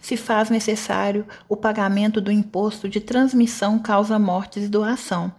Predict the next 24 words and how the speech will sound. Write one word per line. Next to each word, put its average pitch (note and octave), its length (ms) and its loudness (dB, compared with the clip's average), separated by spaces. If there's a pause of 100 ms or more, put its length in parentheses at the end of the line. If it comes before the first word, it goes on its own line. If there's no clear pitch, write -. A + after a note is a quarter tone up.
(240)
o G#3 80 0
I G3+ 40 0
T G#3 200 -2
C A#3+ 220 2
D, F#3 260 -6 (460)
que A#3 160 2
é G#3+ 80 2
um A3 100 2
imposto G#3+ 540 -2
estadual F#3 800 -4 (240)
que A#3 100 -2
deve G#3 340 2
ser - 340 -4
pago G#3+ 460 -2
para G#3+ 260 -6
a G#3+ 40 -4
finalização C4+ 840 -2
do A#3 100 2
processo. - 800 -4 (560)
O D4+ 100 0
I D#4+ 100 2
T C#4+ 200 -2
C F#3+ 260 -2
D, A3 320 2